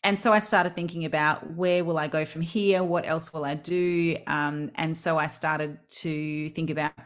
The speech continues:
you know, coming back home and actually going and studying. You know, human behavior had always been something that really interested me. And that was part of what was really interesting about what I was observing over in the States and in this kind of industry as well, is human behavior and the things that people do and why.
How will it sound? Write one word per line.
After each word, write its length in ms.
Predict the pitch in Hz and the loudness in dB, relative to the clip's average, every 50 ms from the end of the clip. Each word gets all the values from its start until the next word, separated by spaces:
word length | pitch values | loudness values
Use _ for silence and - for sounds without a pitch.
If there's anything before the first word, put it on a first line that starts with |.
| - _ _ - | -20 _ _ -6
you 120 | 175 165 | -4 -4
know, 100 | 151 143 | -4 -4
coming 260 | 151 - 170 160 151 | -4 -4 -4 -2 -2
back 220 | 127 151 - - - | -2 -4 -4 -6 -6
home 420 | - 170 156 156 156 156 156 160 - | -4 -2 -2 0 0 -2 -2 -4 -4
and 320 | - 147 147 147 147 147 151 | -4 -4 -4 -4 -4 -4 -6
actually 280 | - - - - 156 | -6 -8 -8 -8 -6
going 340 | - 143 143 143 147 147 143 _ _ _ - - | -4 -4 -4 -4 -4 -6 -8 _ _ _ -10 -6
and 120 | 160 156 | -6 -4
studying. 520 | - - 196 208 214 175 139 143 143 147 _ _ _ _ _ _ _ | -2 0 2 2 2 2 -2 -4 -6 -8 _ _ _ _ _ _ _
You 100 | - 220 | 0 2
know, 80 | 202 185 | 2 2
human 380 | 165 165 165 240 233 220 214 190 | 2 0 2 4 4 4 6 4
behavior 440 | 175 165 160 165 165 160 139 156 | 2 0 0 0 -2 0 0 0
had 140 | 156 170 160 | 0 0 0
always 220 | 165 160 156 156 156 | 0 0 -2 -4 -4
been 180 | - 151 147 | -6 -6 -6
something 400 | 147 - - 143 135 - 147 151 | -4 -2 -2 -2 -2 -2 -2 -2
that 140 | 147 139 - | -2 -2 -2
really 260 | 160 160 165 165 165 - | 0 2 2 2 4 4
interested 440 | 233 247 247 226 - - 185 156 | 4 4 4 4 0 0 -2 -2
me. 220 | 156 160 151 147 151 | 0 0 0 0 0
And 120 | 156 165 | 2 2
that 140 | 175 165 160 | 2 2 0
was 140 | 170 165 165 | -2 -4 -6
part 280 | - - - 165 160 | -6 -8 -4 -2 -2
of 140 | 160 156 156 | -2 -2 -2
what 120 | 160 156 - | -4 -4 -2
was 140 | 160 160 | -4 -4
really 220 | 160 165 160 165 202 | -2 -2 0 2 2
interesting 440 | 240 240 240 233 - 185 170 160 160 | 2 2 0 0 -2 0 0 0 -2
about 240 | 147 147 147 127 | -2 -2 -2 0
what 120 | - 160 156 | 0 0 0
I 80 | 147 | 0
was 120 | 147 151 - | 0 -2 -4
observing 480 | 147 147 - 160 156 160 151 156 156 | -6 -6 -4 -2 -2 -2 -2 -4 -4
over 200 | 151 151 143 - | -4 -4 -2 -4
in 80 | 147 139 | -4 -6
the 60 | 139 | -4
States 440 | 127 - - 151 143 151 - - - | -4 -2 0 0 0 0 -2 -4 -4
and 80 | 151 156 | -4 -2
in 140 | 151 156 | -2 -2
this 180 | 151 156 156 - | -4 -4 -6 -6
kind 180 | - 156 143 143 | -4 -2 -2 -2
of 80 | 139 | -2
industry 520 | - 160 160 165 165 165 - - 156 151 147 | -2 -2 -2 -2 -2 -2 -4 -4 -2 -2 -2
as 100 | 143 151 | -2 -2
well, 240 | 151 185 208 196 | 0 2 2 4
is 140 | 156 151 151 | 4 2 -2
human 320 | - - - 170 165 156 147 | -4 -4 -2 -2 -2 0 -2
behavior 480 | 151 - - 147 147 151 160 160 147 | -4 -4 -4 -6 -6 -6 -4 -4 -4
and 120 | 143 147 147 | -4 -4 -6
the 40 | |
things 280 | 151 - 175 170 170 165 | -6 -6 -4 -4 -4 -4
that 100 | 165 - | -6 -8
people 280 | - 165 147 147 147 147 | -8 -8 -6 -6 -8 -6
do 240 | - 156 151 143 | -4 -4 -2 -2
and 140 | 139 143 143 143 | -2 -4 -2 -2
why. 440 | 151 160 151 143 143 143 - 165 | 0 0 2 2 0 0 -2 -6